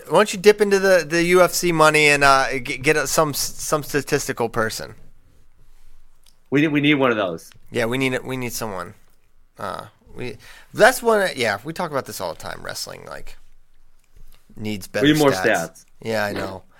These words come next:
Speaker 1: That, those would be two money ones. Okay. Does M M A have, like, super, like, robust statistics?
Speaker 2: Not,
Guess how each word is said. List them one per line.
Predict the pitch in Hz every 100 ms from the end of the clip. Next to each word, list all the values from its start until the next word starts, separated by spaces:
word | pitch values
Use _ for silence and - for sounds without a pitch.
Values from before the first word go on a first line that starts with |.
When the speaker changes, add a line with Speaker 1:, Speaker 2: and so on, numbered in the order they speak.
| _
Speaker 1:
That, | 123 143 156 139
those | 156 156
would | 143
be | 131
two | - 143 135 127 -
money | 127 117 107
ones. | 101 98 - -
Okay. | 143 151 127 95 _ - - - - - - 131
Does | 180 -
M | 185 262
M | 202
A | 180 220
have, | 226
like, | 208 190 -
super, | - - 202 202 196 190
like, | 185 175 - -
robust | 156 151 165 160
statistics? | - - 147 165 151 170
Speaker 2:
Not, | 117 127 113